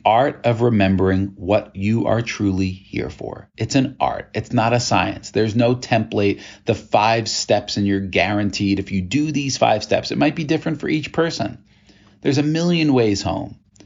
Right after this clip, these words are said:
So it's an art, and it comes from a commitment to keep showing up and keep opening and keep surrendering.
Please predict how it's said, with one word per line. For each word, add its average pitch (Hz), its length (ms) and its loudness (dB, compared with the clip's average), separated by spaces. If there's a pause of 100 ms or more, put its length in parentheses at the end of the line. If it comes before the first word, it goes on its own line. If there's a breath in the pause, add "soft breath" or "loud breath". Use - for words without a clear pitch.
(260 soft breath)
So 135 180 2
it's 127 140 0
an 127 260 0
art, 110 380 0 (460 soft breath)
and 110 120 0
it 110 160 -4
comes 143 440 0
from 117 180 2
a 104 80 0
commitment 117 500 0
to - 80 -10
keep - 320 -8
showing 98 400 0
up 101 280 -4 (1080)
and 107 160 -4
keep - 320 0
opening 104 560 0
and 101 100 -6
keep - 240 -2
surrendering. 110 800 0